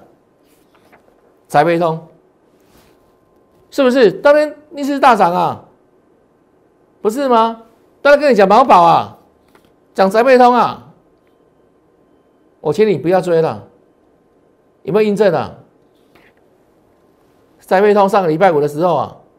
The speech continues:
对时间，是不是大涨红 K？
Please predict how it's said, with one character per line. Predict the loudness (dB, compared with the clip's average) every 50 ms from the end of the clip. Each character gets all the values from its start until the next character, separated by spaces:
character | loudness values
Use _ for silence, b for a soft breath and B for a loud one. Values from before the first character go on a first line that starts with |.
| _ _
对 | -2 -2
时 | -2 -2 -8 -6
间， | -4 -2 -2 -2 -6 -10 -18 -20 _ _ _ _ _ _ _ _ _ _ _ _ _ _ _ _ _ _ _ _ _ _ _ _ _ _ _ _ _ _ _
是 | _ -12 -2
不 |
是 |
大 | 2 2 2 2
涨 | 2 -2 -4
红 | -4 -2 -2
K？ | -2 -2 -2 -4 -8